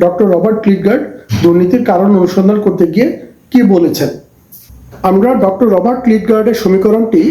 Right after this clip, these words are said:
একটি স্লাইডের মাধ্যমে দেখাচ্ছি। এখানে আপনারা দেখতে পাচ্ছেন একদিকে রয়েছে জবাবদিহিতার ধূসর বার এবং অপরদিকে রয়েছে ক্ষমতার কালো বার, এবং এই দুটি বারের মধ্যে যে ব্যবধান সেটাই হলো দুর্নীতি।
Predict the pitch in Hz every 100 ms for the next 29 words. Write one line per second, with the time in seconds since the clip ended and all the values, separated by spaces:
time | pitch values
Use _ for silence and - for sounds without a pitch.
0 | 226 - - 180 175 220 202 196 196 190
1 | 156 190 - 175 - - - - - -
2 | 170 220 220 214 220 214 196 190 214 202
3 | - 170 294 - - - - - 180 170
4 | 190 214 214 180 - 262 196 165 185 180
5 | 196 208 202 160 170 220 190 151 - -
6 | - - - 151 185 170 170 190 220 226
7 | 190 165 214 311 - 170 170 175 208 -
8 | 165 196 160 151 - - - - - -
9 | 156 196 208 214 202 196 202 180 202 208
10 | 196 214 208 190 165 185 180 151 147 -
11 | - - - 190 214 196 185 233 - -
12 | - - 185 185 160 -